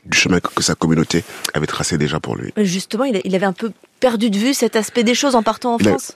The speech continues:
Speaker 1: il avait perdu de vue cet, cet aspect des choses. Il voulait faire des études, devenir un scientifique, euh, un, un sémiologue,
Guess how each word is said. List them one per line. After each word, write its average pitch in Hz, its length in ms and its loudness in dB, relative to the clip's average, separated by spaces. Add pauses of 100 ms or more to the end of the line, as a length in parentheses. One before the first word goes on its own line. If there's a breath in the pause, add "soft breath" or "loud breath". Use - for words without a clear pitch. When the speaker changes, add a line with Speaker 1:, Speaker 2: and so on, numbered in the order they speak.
Speaker 1:
il 110 60 4
avait 110 100 6
perdu 127 260 2
de 95 160 2
vue 95 180 4
cet, - 200 -2
cet - 220 -2
aspect 92 180 0
des 82 80 4
choses. 101 240 2
Il 101 40 4
voulait 90 120 4
faire 85 140 0
des 78 180 0
études, 82 340 -2
devenir 82 320 0
un 80 40 2
scientifique, 90 800 -2
euh, 69 300 0
un, 82 360 0
un 82 40 2
sémiologue, 80 640 2